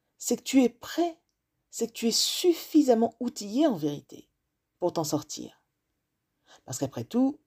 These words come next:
quand on a une petite épreuve, c'est que l'on a peut-être un petit potentiel et vice-versa. Si on a une grande épreuve, c'est que l'on a un grand potentiel. Donc, souviens-toi que lors des épreuves,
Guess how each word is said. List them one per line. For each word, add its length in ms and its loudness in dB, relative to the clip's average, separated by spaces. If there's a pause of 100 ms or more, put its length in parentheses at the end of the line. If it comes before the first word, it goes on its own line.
(240)
quand 180 -6
on 60 2
a 60 4
une 120 0
petite 280 -4
épreuve, 520 2 (1200)
c'est 300 2
que 100 -2
l'on 160 6
a 80 4
peut-être 440 0
un 60 -6
petit 220 -6
potentiel 800 -6
et 80 -2
vice-versa. 680 -4 (760)
Si 220 -2
on 140 6
a 220 4
une 120 -10
grande 360 -6
épreuve, 520 -2 (680)
c'est 260 -6
que 140 -2
l'on 200 0
a 200 -2
un 100 -8
grand 260 -6
potentiel. 640 -12 (840)
Donc, 280 6
souviens-toi 480 0
que 300 -4 (540)
lors 300 2
des 180 4
épreuves, 580 -2